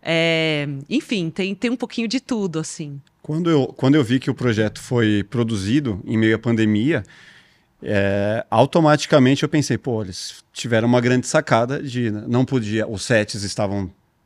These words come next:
Speaker 2: todos interditados, não podia gravar, vamos fazer um projeto de animação. Porque com a gente aconteceu muito aqui. Não podia fazer publicidade, gravar e tal, pô, t-, até podia, né, depois de um certo tempo. Mas no começo, cara,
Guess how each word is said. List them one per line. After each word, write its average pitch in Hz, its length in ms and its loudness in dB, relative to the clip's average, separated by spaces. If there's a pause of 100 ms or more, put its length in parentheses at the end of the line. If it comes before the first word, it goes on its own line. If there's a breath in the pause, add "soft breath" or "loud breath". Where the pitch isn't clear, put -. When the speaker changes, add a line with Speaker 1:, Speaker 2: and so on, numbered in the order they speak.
(180)
Speaker 2:
todos 101 280 -2
interditados, 110 680 -2
não 107 60 -4
podia 107 240 -6
gravar, 120 380 0
vamos 135 180 -2
fazer 135 160 -2
um 135 60 -4
projeto 131 260 -4
de 131 60 -6
animação. 139 440 -2 (360 soft breath)
Porque - 160 -4
com - 100 2
a 127 60 6
gente 131 180 0
aconteceu 147 340 -2
muito 139 220 2
aqui. 131 260 -4 (380 loud breath)
Não 117 80 0
podia 120 240 0
fazer 113 280 0
publicidade, 123 760 -2
gravar 113 760 -2
e 143 40 -4
tal, 143 180 -4
pô, 131 220 -8
t-, - 160 -16 (180)
até - 260 -4
podia, 123 460 0
né, 104 160 -2
depois 104 300 0
de 110 60 -2
um 104 120 -2
certo - 320 -2
tempo. - 300 -4 (420 loud breath)
Mas 110 240 4
no 127 140 4
começo, 131 520 4
cara, 104 280 -2